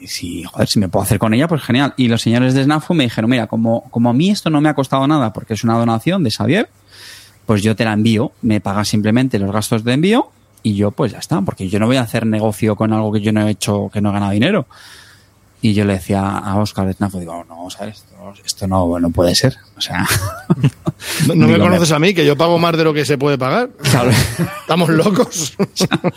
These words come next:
Speaker 1: O sea, a ver, es que a ver si lo, la, la tienda pretendía enviarme el, el, el juego, el, el, el de Austria, así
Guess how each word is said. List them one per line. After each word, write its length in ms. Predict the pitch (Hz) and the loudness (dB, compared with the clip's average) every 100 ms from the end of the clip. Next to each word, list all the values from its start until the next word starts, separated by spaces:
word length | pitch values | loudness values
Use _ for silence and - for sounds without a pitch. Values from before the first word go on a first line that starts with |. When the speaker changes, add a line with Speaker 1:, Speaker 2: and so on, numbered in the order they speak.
| - - | -4 -4
Speaker 1:
O 40 | |
sea, 500 | - - 143 170 147 - | 0 0 2 4 4 2
a 80 | 113 | 0
ver, 100 | - | 2
es 80 | 135 | 0
que 140 | 170 | 0
a 120 | - 110 | 2 2
ver 140 | 131 | 4
si 80 | 185 | 4
lo, 340 | 156 120 120 - 107 107 117 131 - | 4 2 0 -4 -8 -8 -8 -8 -4
la, 180 | 113 113 | -2 0
la 300 | 131 117 113 | 0 2 2
tienda 320 | 104 160 208 - | 0 0 0 2
pretendía 480 | 123 113 107 139 | 2 4 4 4
enviarme 540 | 196 165 170 196 247 - | 4 4 4 2 2 0
el, 260 | 131 117 - | 0 0 0
el, 560 | 113 113 107 104 104 - | 0 0 0 -2 -4 -4
el 160 | 107 | -6
juego, 380 | 98 147 185 202 | -2 -2 0 2
el, 120 | 120 | 0
el, 460 | - 120 110 107 104 | 0 0 0 0 0
el 80 | 107 | 0
de 60 | 120 | 0
Austria, 400 | 147 196 247 - | 0 0 -2 -4
así 400 | - - 190 294 | -4 0 2 2